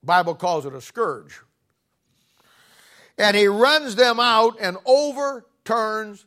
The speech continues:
the table. You know, that must have been an event to be there to see. Everybody in all these pictures of Jesus that the Catholic Church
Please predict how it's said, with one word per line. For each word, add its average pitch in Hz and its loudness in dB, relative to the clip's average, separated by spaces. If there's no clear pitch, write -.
the 202 -4
table. 175 -6
You 277 -6
know, 294 6
that 302 2
must 233 -2
have 190 -6
been 180 -2
an 160 -8
event 143 -8
to 135 -20
be 143 -10
there 143 -6
to 127 -14
see. 151 -12
Everybody 208 2
in 185 -8
all 202 0
these 190 -4
pictures 180 -6
of 147 -10
Jesus 160 -10
that 226 -20
the 139 -20
Catholic 185 -6
Church 190 -8